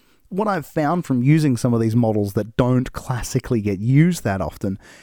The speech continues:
is, um, it generally gives me a better, it makes me better at the game. I'm not relying on good models to help me win the game.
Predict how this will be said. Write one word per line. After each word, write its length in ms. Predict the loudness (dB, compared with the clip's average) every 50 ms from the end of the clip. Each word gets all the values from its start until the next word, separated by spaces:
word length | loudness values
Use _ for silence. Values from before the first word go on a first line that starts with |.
| -20 -20 _ _ _ -2
is, 500 | 0 0 0 0 0 -2 -2 -4 -6 -6 -2
um, 720 | -2 0 0 2 2 0 0 0 0 0 -2 -2 -4 -8 -10 _ _ _ _ _ _ _
it 220 | -16 -16 -16 -18 _ -6
generally 720 | -4 -2 0 0 2 2 2 2 2 2 2 2 2 2 2
gives 240 | 0 0 0 2
me 160 | 2 4 4 2
a 60 | 2
better, 500 | -2 -2 -2 -2 -2 0 -2 -4 -2 0
it 200 | 0 0 0 2
makes 300 | 2 2 0 0 0 2
me 140 | 4 4 4
better 280 | 4 2 2 2 2 2
at 80 | 0
the 60 | 0
game. 520 | 0 0 0 0 0 -2 -4 -6 -10 -8 -2 0
I'm 120 | 2 4
not 140 | 4 4 2
relying 500 | 2 2 4 4 4 2 2 2 2 2
on 140 | 2 0 0
good 260 | 0 -2 -2 0 0
models 320 | 0 0 0 -2 -4 -4 -4
to 80 | -4
help 180 | -2 -2 -2 0
me 100 | 0 0
win 200 | 0 0 0 0
the 80 | 0
game. 360 | -2 -2 -2 -2 -2 -4 -6